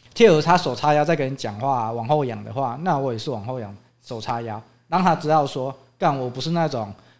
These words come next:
那个舔狗。” <laughs> 就是说，你有你的个性，我有我的个性，可是当他这样子之后，他就发现你们的频率是一样。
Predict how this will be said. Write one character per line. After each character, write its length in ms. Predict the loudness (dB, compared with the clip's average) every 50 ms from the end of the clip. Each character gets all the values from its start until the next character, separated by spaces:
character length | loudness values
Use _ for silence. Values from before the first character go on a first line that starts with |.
| _ _
那 100 | -8 -8
个 100 | -6 -6
舔 300 | -6 -6 -6 -6 -6 -6
狗。” 220 | -10 -12 -16 -18 -20 _ _ _ _ _ _ _ _ _ _ _ _ _ _
<laughs> 1500 | -16 -14 -14 -12 -12 -10 -6 -4 -2 0 0 0 -2 -2 -6 -6 -6 -8 -10 -14 -14 -14 -18 -20 -20 -20 _ _ _ _
就 180 | 2 6 6 6
是 60 | 8
说， 340 | 10 12 12 12 10 8 4 -2 -12 -18 -8 0 4
你 160 | 6 8 8
有 120 | 8 6
你 140 | 6 6 4
的 120 | 4 4 6
个 180 | 8 8 8
性， 180 | 8 6 4 4
我 120 | 6 6
有 100 | 6 6
我 100 | 6 4
的 80 | 4 2
个 160 | 2 2 2 2
性， 120 | 2 4
可 100 | 4 4
是 160 | 4 2 0 -4 -8 -14 _ _ _ _ _ _
当 180 | 2 4 6 8
他 140 | 8 6
这 120 | 6 6 4
样 140 | 4 4 4
子 160 | 0 -4 -2
之 140 | 4 6 6
后， 100 | 8 8
他 100 | 6 4
就 80 | 4
发 220 | 2 2 2 2 4
现 160 | 2 2 0 0 -2 -6 -12
你 100 | -18 -20
们 80 | -18 -16
的 100 | -16 -10
频 160 | -6 -6 -4
率 120 | -4 -6
是 180 | -6 -8 -8 -10
一 100 | -10 -10
样。 160 | -10 -12 -12